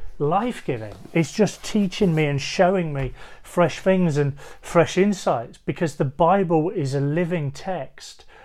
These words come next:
that speaks divine truth to not only shape us, but to shape whole communities. And we need it, and we need to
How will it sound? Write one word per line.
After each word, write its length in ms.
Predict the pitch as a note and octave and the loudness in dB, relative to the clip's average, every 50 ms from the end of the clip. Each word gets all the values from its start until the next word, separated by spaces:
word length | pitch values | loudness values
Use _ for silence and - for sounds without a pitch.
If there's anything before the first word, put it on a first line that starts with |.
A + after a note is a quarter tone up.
| - - - | -20 -12 -4
that 160 | - D#3+ D3 | -2 -2 -2
speaks 600 | C#3 - - - - - F#3+ F#3 F3 - - - | -2 -4 -10 -8 -2 0 2 2 2 0 -8 -16
divine 580 | - - F3 D3+ B2+ C#3+ D#3 E3 E3 D#3 C#3+ C3+ | -4 0 0 0 2 4 2 2 2 2 -2 -4
truth 640 | - - - F#3 F#3 E3 C#3 A#2+ - - - - - - - - - - - - - - | -6 -4 -2 0 2 2 0 -2 -6 -8 -14 -20 -20 -20 -20 -20 -20 -20 -20 -20 -20 -10
to 120 | - - E3 | -4 -2 0
not 220 | D#3+ E3+ F3 E3 | 2 2 2 4
only 260 | E3+ E3+ E3 D#3+ D3+ | 4 4 2 2 0
shape 520 | C3 - - - - F3+ G3 G3 F#3 - F3 | -4 -4 -2 0 2 2 4 2 0 0 0
us, 180 | D#3+ C#3+ C#3 | 0 0 -2
but 240 | - - D3+ D3 C#3+ | -2 -2 -4 -4 -4
to 100 | - C#3 | -6 -10
shape 460 | B2+ - - - F3+ F3 E3+ D3+ C#3 - - - - - - _ _ | -10 -4 -2 0 0 2 0 -2 -6 -10 -20 -20 -20 -20 -20 _ _
whole 300 | _ - - F3+ F3+ D#3+ | _ -4 0 2 2 2
communities. 1000 | C3+ - - D3+ D3+ D#3 F3 G#3+ A3 G3+ - - - B2+ A2 - - - - - - - _ _ _ _ - | 0 -4 -4 -4 -2 0 2 2 2 0 -2 -4 -8 -10 -12 -12 -16 -20 -20 -20 -20 -20 _ _ _ _ -4
And 180 | F#3+ D#3+ D#3+ D#3+ | -2 0 2 2
we 120 | D#3+ D#3 | 2 2
need 440 | D3+ D3+ D#3 E3 F#3 G3+ G#3+ G#3+ E3+ | 2 2 4 4 4 4 4 4 4
it, 240 | D3 B2 B2+ C3+ - | 2 0 -2 -4 -6
and 160 | - D3+ D3 | -4 -2 -2
we 100 | D#3 D#3+ | -2 0
need 240 | D#3+ E3 F3+ F3 - - | 0 0 0 0 -2 0
to 200 | - E3+ D3 | 0 0 0